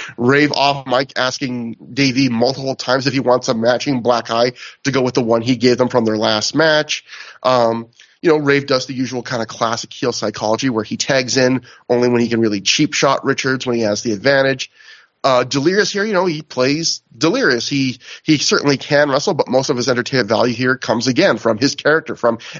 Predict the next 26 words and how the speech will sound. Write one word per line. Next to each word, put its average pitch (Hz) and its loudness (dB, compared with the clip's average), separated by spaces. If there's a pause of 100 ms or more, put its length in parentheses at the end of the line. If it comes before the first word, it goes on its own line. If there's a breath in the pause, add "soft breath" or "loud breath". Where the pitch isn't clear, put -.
(160)
adding 131 0
comedy, 143 0
be 117 -4
it 135 -4
whether 123 0
he's 120 -6 (360 loud breath)
kicking 160 2
his 139 2
legs 139 0
in 143 2
the 143 6
air 139 4
forever 135 0
as 127 -2
he 120 -8
sells 127 2
on 113 0
his 107 -4
back, 113 0
or 113 0 (380 loud breath)
pointing 143 2
and 123 0
freezing 139 0
at 131 4
an 123 2
opponent, 131 0